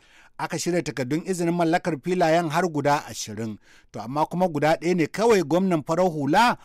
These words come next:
ya sanya ma hannu kafin sojoji su karɓi mulki. Kwamitin ya ci gaba da bayanin cewa kamfanin Mushkal ya yi amfani da wannan takardar guda ɗaya, ya samu izinin gina gidaje biyar biyar har guda hudu, wato gidaje guda ashirin.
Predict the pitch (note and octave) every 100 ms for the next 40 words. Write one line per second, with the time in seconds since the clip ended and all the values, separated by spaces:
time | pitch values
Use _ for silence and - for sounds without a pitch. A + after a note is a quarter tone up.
0 | - - B2+ C#3 F#3 D#3+ D#3+ C3 F#3+ G3
1 | G#3 E3 D3+ C3+ B2 - G#3 F#3+ G#3+ F#3+
2 | G#3+ F3+ - A2 A2 B2+ B2+ - G2 E2
3 | _ _ - A2+ C3 G3 E3+ D#3 G3 E3
4 | F3+ E3 C#3+ D#3 F#3+ F3+ C#3 F#3 D#3+ D#3+
5 | F#3 G3+ F#3+ D#3+ E3 E3+ A3+ A#3+ - G3+
6 | B2+ - - _ - C3+ D#3+ G3 E3+ D3
7 | C#3+ C#3+ F3+ D#3+ F3 F3+ D3 F3+ F3 D3
8 | E3 A#2+ A#2+ B2+ C3+ - B2+ C3 A#2 -
9 | _ _ A2+ D#3 G3 D#3+ D#3 - F3+ D#3+
10 | D#3+ D#3 F3 D#3+ E3 E3 D3 C#3+ E3+ C#3+
11 | C#3 F3 E3+ C#3+ F3 F#3 F#3 - D3+ F3
12 | C#3 A#2 A2+ G#2+ A2+ B2 A#2+ A#2+ B2 B2+
13 | B2 F3 D3 C#3 F3+ C#3+ C#3 A#2 - G2+
14 | G#2+